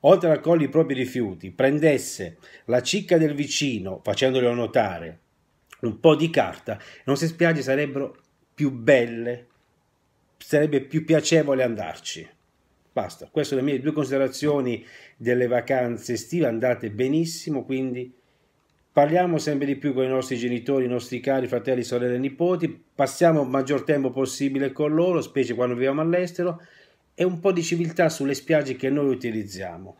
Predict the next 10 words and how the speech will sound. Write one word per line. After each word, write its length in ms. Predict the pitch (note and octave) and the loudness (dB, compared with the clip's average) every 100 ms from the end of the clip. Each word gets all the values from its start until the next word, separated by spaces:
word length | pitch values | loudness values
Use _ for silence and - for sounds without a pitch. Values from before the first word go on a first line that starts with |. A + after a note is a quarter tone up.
| _ | _
Fumiamo 460 | - D3+ F3+ F3+ F3+ | -8 0 2 4 2
meno 300 | F#3 F#3 F3 | 4 4 2
se 160 | D#3 D3 | -2 -2
possibile, 560 | E3 E3 G3 G3 - - | -4 -4 -4 -4 -6 -2
o 80 | |
la 160 | D#3+ D#3+ | -2 -2
cicca 320 | - E3+ D#3+ | -2 -4 -4
sigaretta 600 | C3+ C#3 C3+ B2 B2 - | -6 -6 -4 -4 -6 -8
nel 180 | A#2 A#2 | -8 -8
portacicche 1080 | - C#3+ C#3+ - B2 A#2+ A#2 A2+ - A#2 | -2 0 0 -2 -6 -6 -10 -10 -12 -14